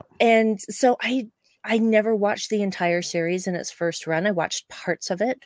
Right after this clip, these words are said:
but not the whole thing. My parents watched the whole thing start to finish. And I didn't return to it until probably, I wanna say it was about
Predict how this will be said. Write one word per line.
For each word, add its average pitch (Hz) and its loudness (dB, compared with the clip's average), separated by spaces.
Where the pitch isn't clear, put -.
but - 2
not 175 0
the 175 2
whole 165 0
thing. 180 2
My 170 4
parents 226 0
watched 170 2
the 165 -2
whole 147 -2
thing - -6
start - -8
to - -20
finish. - -8
And 202 6
I 202 8
didn't 220 4
return 240 -2
to 185 -4
it 180 -2
until 185 0
probably, 190 -2
I - -6
wanna 202 -2
say 202 -2
it 226 -2
was 220 -2
about 185 2